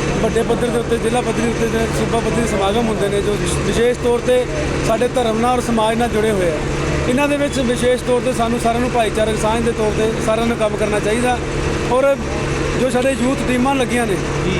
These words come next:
Speaker 1: ਸਾਡਾ ਇਹੀ ਉਪਰਾਲਾ ਹੈ ਕਿ ਨਸ਼ੇ ਤੋਂ ਦੂਰ ਰਹਿਣ, ਨਸ਼ਿਆਂ ਤੋਂ ਦੂਰ ਰਹਿਣ ਔਰ ਜਿਹੜਾ ਸਮਾਜਿਕ ਬੁਰਾਈਆਂ ਤੋਂ ਦੂਰ ਰਹਿਣ। ਇਸ ਕਰਕੇ ਅੱਜ ਦਾ ਜਿਹੜਾ ਇਹ, ਅ, ਸਮਾ-,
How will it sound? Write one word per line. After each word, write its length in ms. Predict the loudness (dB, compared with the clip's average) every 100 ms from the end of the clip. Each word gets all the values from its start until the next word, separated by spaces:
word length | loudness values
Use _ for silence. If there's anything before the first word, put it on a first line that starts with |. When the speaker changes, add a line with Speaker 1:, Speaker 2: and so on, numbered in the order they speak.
| -2 0
Speaker 1:
ਸਾਡਾ 280 | 0 2
ਇਹੀ 140 | 2 2
ਉਪਰਾਲਾ 360 | 2 0 2
ਹੈ 120 | 2 2
ਕਿ 120 | 0 0
ਨਸ਼ੇ 260 | 0 0
ਤੋਂ 120 | -2
ਦੂਰ 220 | 0 0 2
ਰਹਿਣ, 200 | 0 -2 -4 -4 -2 -2 -2 0
ਨਸ਼ਿਆਂ 280 | 0 0 0
ਤੋਂ 100 | 0
ਦੂਰ 240 | 0 0
ਰਹਿਣ 220 | 0 0 -2 -4 -2 -2 0
ਔਰ 80 | 2
ਜਿਹੜਾ 420 | 2 2 2 0 -2 -4 -2 0
ਸਮਾਜਿਕ 400 | 0 2 0 0
ਬੁਰਾਈਆਂ 340 | 0 2 2 0
ਤੋਂ 120 | 0
ਦੂਰ 200 | 0 0
ਰਹਿਣ। 560 | 0 0 -2 -2 0 0
ਇਸ 80 | 0
ਕਰਕੇ 420 | 0 2 2 2
ਅੱਜ 80 | 2
ਦਾ 160 | 2
ਜਿਹੜਾ 180 | 2 4
ਇਹ, 260 | 4 4 2
ਅ, 800 | -2 -4 -2 -2 0 2 2 2 0 -2 0
ਸਮਾ-, 260 | 0 0